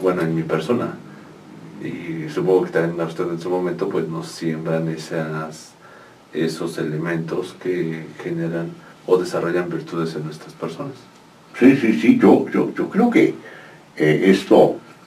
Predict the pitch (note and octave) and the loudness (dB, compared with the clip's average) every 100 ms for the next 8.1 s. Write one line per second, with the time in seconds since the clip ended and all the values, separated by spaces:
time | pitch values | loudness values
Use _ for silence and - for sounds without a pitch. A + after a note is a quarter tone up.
0 | - - - - F#2+ F2 D#2 G2 F2 D#2 | -20 -20 -10 4 6 8 8 8 8 4
1 | - - - - - - - - - - | -4 -18 -20 -20 -20 -20 -20 -20 -12 0
2 | D2 F2 A2+ - D2+ D2+ G#2 - - D#2 | 4 8 8 6 4 6 4 4 2 2
3 | - - E2+ D2+ D2+ D2+ C#2+ C#2 - D#2+ | 2 0 4 6 6 2 0 -2 4 4
4 | - D2+ - C2 D2+ D2+ - - - - | 4 -2 -2 -2 0 0 -2 -16 -20 -14
5 | - F2 F#2 G2 G2 D2+ D#2+ D2+ D#2 D2+ | 2 6 10 8 6 2 2 2 2 4
6 | E2 D#2 D2+ B1+ - - - - - F2+ | 6 6 6 2 -2 -16 -20 -8 4 4
7 | - F2 - F#2+ A2 G2 F#2+ A2+ A2 - | 6 6 6 2 2 2 0 4 6 6